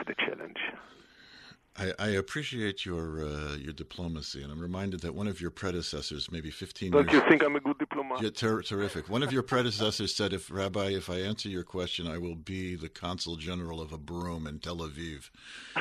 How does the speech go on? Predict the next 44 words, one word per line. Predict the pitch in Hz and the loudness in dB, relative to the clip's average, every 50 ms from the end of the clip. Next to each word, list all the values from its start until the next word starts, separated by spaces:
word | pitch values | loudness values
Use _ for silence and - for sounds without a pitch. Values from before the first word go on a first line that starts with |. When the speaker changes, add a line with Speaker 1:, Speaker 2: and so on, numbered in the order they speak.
| 494 - 784 - 262 - - - | 2 2 2 2 2 2 4 4
Speaker 2:
So. | - - - - - | 4 4 2 0 0
Speaker 1:
<laughs> | - 311 254 - - - - - - - _ - - - - - _ - - - - - - - - - - - - - - - - - - | -2 -2 -2 -4 -4 -6 -4 -4 -4 -4 _ -6 -6 -6 -6 -6 _ -14 -14 -14 -14 -20 -18 -8 0 4 4 6 6 6 4 4 2 6 12
Definitely, | - 135 135 - 127 120 120 110 - - 110 | 12 12 12 12 8 6 6 2 2 4 2
you | 113 117 | 4 4
don't | - 113 113 104 92 | 4 2 2 2 0
want | 101 104 98 | -2 -2 0
that | - 110 101 - - | -2 -2 -2 -2 -2
to | - 104 - | -4 -4 -2
happen. | - 78 | 0 2
Speaker 2:
Yes, | 78 80 78 78 76 76 - - | 2 2 2 2 0 -2 -2 -2
no, | 87 85 | -2 0
I, | 80 80 82 85 | 0 0 0 0
I | 87 | 0
wouldn't | 87 90 90 90 85 | 0 0 0 0 0
want | 82 80 | 0 -2
that | - 80 76 - - | -2 -4 -4 -4 -4
to | 76 | -8
be, | 73 62 80 80 80 78 78 78 76 | -6 -4 -4 -4 -4 -4 -4 -2 -2
uh, | 76 76 76 73 73 73 73 71 73 - | -2 -2 -2 -2 -2 -4 -4 -4 -6 -6
you | 92 90 | -4 -2
know. | 85 80 | -2 0
But | 71 107 - | -2 0 2
just | - 156 - | 2 0 2
between | - 147 - - 143 131 123 | 0 -2 0 2 2 4 4
you | 120 113 | 6 4
and | 107 101 98 | 4 4 2
me | 104 104 101 98 | 2 2 2 2
and | 90 82 82 | 0 0 0
the | 80 78 76 76 | 0 -2 -2 -4
forty | - - 90 95 92 90 | -4 -4 -2 0 0 0
thousand | 85 - 90 85 85 85 82 | 0 0 0 0 0 0 -2
or | 78 | -2
so | 76 - - 69 | -2 -4 -4 -4
people | - 87 85 - 78 76 | -4 -6 -6 -4 -4 -6
that | 73 71 65 | -4 -4 -6
are | 71 | -6
listening, | 73 76 73 - 78 78 | -6 -4 -4 -4 -2 -2
we're | 82 82 | -2 -2
just | 95 87 87 | -2 -2 -2
having | 82 76 80 76 | -2 -2 -2 -2
a | 73 | -2
nice, | 73 73 76 - | -2 -4 -4 -6
friendly | - - 78 73 73 69 69 69 | -6 -6 -6 -6 -6 -6 -8 -8
chat. | - - - 69 71 67 65 - - | -6 -4 -4 -2 -4 -4 -6 -6 -10